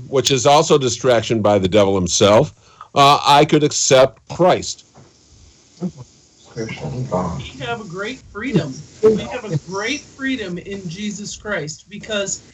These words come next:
Speaker 2: he paid the price for
Speaker 1: I mean, I'm
Speaker 2: that, you know, so we don't
Speaker 1: Hold
Speaker 2: have
Speaker 1: on.
Speaker 2: to.
Speaker 1: Uh, someone's talking, so.
Speaker 2: Yeah.
Speaker 1: So, I, I, hey, thanks a lot, Walter, for your call.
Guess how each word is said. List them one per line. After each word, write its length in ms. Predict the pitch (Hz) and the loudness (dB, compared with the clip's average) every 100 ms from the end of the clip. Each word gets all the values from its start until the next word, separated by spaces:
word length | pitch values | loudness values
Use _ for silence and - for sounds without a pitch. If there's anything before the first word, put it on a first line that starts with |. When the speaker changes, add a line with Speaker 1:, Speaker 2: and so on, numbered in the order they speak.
| - | -10
Speaker 2:
he 160 | 240 214 - | -8 -8 -6
paid 280 | 233 247 | -4 2
the 200 | 175 208 | 0 0
price 380 | - 220 208 185 | -14 -6 -4 -4
for 300 | - 226 214 - - 165 | -6 -10 -10 -14 -6 2
Speaker 1:
I 40 | |
mean, 100 | 170 | 4
I'm 180 | 180 170 - _ | 4 2 -8 _
Speaker 2:
that, 340 | 202 143 147 - - - 247 | 0 4 2 0 -12 -14 -6
you 100 | 247 | -2
know, 220 | 240 233 | 0 0
so 180 | - 269 | -4 -6
we 140 | 294 | -2
don't 140 | 160 | 0
Speaker 1:
Hold 100 | 127 139 139 | 4 4 6
Speaker 2:
have 20 | |
Speaker 1:
on. 140 | 107 | 4
Speaker 2:
to. 240 | 147 120 - - | 0 -10 -14 -12
Speaker 1:
Uh, 140 | 95 - - 107 | -12 -12 -18 -12
someone's 300 | - 120 104 | 0 2 2
talking, 280 | 113 87 87 | 2 2 0
so. 180 | - 82 - - - - - - - - - - - - - - - | -2 -2 -4 -18 -20 -20 -20 -20 -20 -20 -20 -20 -20 -20 -20 -20 -18
Speaker 2:
Yeah. 100 | - - - - - 135 | -18 -20 -18 -16 -6 0
Speaker 1:
So, 340 | - 160 160 | 4 6 4
I, 220 | 147 151 143 120 | 2 -4 -6 -4
I, 220 | 139 147 - _ 123 - - _ _ _ - - 160 | -2 -2 -4 _ -20 -20 -20 _ _ _ -20 -2 6
hey, 220 | 170 170 - - | 6 6 0 -4
thanks 260 | 175 208 170 | 2 2 4
a 40 | |
lot, 220 | 170 156 | 4 4
Walter, 260 | 127 127 117 | 4 2 -2
for 120 | 139 | 0
your 120 | 131 | 0
call. 380 | 117 127 85 80 | 2 0 0 -6